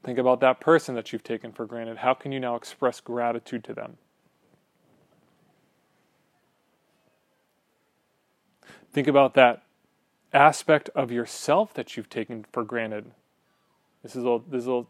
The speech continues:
different for us to think about. There is an aspect of yourself that you take for granted. Maybe you're hardworking, maybe you're creative, maybe you're sacrificial, maybe you're patient, maybe you're resilient. Again, Jesus teaches us, "Hey, love one another like you would love yourself." This is a part of loving ourself.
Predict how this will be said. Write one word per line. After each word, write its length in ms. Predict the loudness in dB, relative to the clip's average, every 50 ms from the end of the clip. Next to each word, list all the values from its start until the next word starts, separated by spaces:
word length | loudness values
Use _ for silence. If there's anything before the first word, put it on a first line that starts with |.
| -16 -20 -6
different 320 | -4 -4 -2 -2 -6 -6 0
for 80 | 0
us 140 | 0 0 0
to 60 | -6
think 180 | -8 -6 -6 -4
about. 160 | -6 -6 -4
There 100 | -6 -6
is 80 | -6 -8
an 120 | -10 -8
aspect 440 | -6 -4 -4 -4 -2 -4 -4 -4 -4
of 80 | -6 -6
yourself 380 | -6 -8 -6 -2 -2 -2 -2
that 180 | -4 -10 -12 -12
you 60 | -16
take 260 | -16 -10 -10 -10 -10
for 120 | -8 -12 -10
granted. 320 | -10 -10 -10 -10 -12 -8
Maybe 180 | -8 -6 -4 -4
you're 120 | -4 -2
hardworking, 720 | 0 2 0 0 0 -2 -2 -2 -2 -2 -6 -8 -8 -12 -18 _ _ _ _ _ _ _ _ _ _ _ _ _ _
maybe 200 | -10 -8 -6 -6
you're 100 | -6 -6
creative, 680 | -8 -8 -6 -4 -2 0 0 2 2 2 0 -2 -6 _
maybe 200 | -18 -18 -12 -10
you're 100 | -10 -12
sacrificial, 920 | -8 -6 -6 -6 -4 -6 -14 -4 0 0 0 2 2 0 0 0 -2 -8 _ _ _ _ _ _ _ _ _ _ _ _ _ _
maybe 160 | -10 -8 -8
you're 100 | -10 -10
patient, 500 | -10 -6 -2 -2 -2 -2 -4 -8 -8 -8
maybe 200 | -8 -10 -8 -8
you're 100 | -8 -6
resilient. 640 | -6 -8 -8 -6 -4 -2 -2 -2 -2 -4 -8 -10 -14 _ _ _ _ _ _ _ -20 -6
Again, 200 | _ -4 -4 -2
Jesus 320 | -2 -2 -2 -2 -4 -6 -6 _ _ _ _ _ _
teaches 280 | -6 -6 -4 -2 0
us, 180 | -2 -2 -2 -8 -14
"Hey, 220 | -6 -6 -6 -4 -4
love 340 | -2 2 2 2 2 0 -4
one 160 | -4 -4 -4
another 300 | -4 -4 -4 -4 -4 -4 -6
like 200 | -8 -10 -10 -10
you 80 | -12 -12
would 160 | -12 -8 -6
love 180 | -6 -6 -6
yourself." 460 | -8 -14 -14 -6 -4 -4 -4 -4 -6 -10
This 160 | -20 -20 -18
is 60 | -18
a 40 | -14
part 220 | -10 -8 -8 -8
of 100 | -6 -2
loving 280 | 0 0 0 0 -4 -8
ourself. 540 | -10 -12 -2 2 2 2 2 2 -2 -8